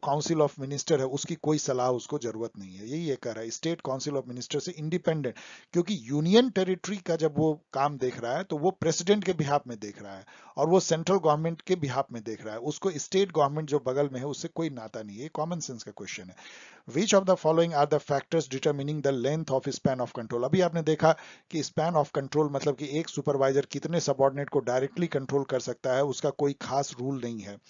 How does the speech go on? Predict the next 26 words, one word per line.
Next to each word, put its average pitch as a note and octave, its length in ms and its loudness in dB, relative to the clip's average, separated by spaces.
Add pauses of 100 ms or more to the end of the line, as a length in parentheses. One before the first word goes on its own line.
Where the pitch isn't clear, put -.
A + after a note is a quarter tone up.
(840)
चार C3 240 2
से C#3+ 120 -4
चौदह C3 320 2
भी C3+ 100 0
हो C3+ 100 6
सकता B2+ 320 -4
है, B2+ 80 -2
डिपेंड B2 320 -6
करता B2+ 240 -6
है B2 140 -4 (420)
age C3 200 0
of C3 120 4
organization, B2+ 640 -4 (100)
personality C3 500 0
of B2 60 -4
the A#2+ 140 -4
supervisor, A#2+ 500 -2 (120)
caliber C3+ 300 0
of B2+ 140 0
the B2 180 -2
subordinate, A#2+ 600 -6
organizational C3+ 800 -6
structure, B2+ 440 -4
caliber C3+ 400 4
of A#2+ 80 -6
the B2 200 -2